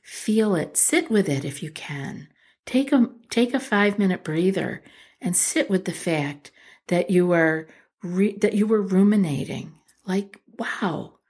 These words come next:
there I am thinking the same thought over and over again. Let me sit with this for a minute and just be with it. It's,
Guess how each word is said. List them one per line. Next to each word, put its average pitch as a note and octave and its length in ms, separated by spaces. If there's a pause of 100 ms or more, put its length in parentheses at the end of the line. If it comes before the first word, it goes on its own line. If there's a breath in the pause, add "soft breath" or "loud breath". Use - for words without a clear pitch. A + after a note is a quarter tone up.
(400)
there B3+ 240
I C#4 120
am C4 380
thinking B3 440
the A#3+ 80
same A3 340
thought F3+ 320
over G3 260
and G3 140
over F#3 280
again. D#3 500 (360)
Let A#3+ 100
me C#4+ 100
sit - 280
with F3+ 140
this D3+ 220
for - 140
a C#3+ 100
minute C3+ 380 (420)
and G3+ 100
just C#4+ 260
be C#4 200
with F3 180
it. C#3+ 240
It's, F#3 180